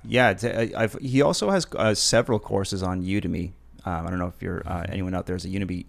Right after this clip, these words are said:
Udemy users, but I, I bought one of his courses ages ago, just out of curiosity to see what it was, uh, all about. And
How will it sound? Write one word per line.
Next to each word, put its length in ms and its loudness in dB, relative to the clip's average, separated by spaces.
Udemy 320 4
users, 420 -4
but 140 0
I, 160 2
I 120 0
bought 380 2
one 120 0
of 40 -4
his 140 -4
courses 420 -2
ages 300 -2
ago, 320 -6
just 160 -10
out 80 -4
of 80 -12
curiosity 500 -4
to 80 -4
see 140 -4
what 100 -4
it 80 -4
was, 200 -4
uh, 180 -6
all 160 -4
about. 260 0
And 240 -6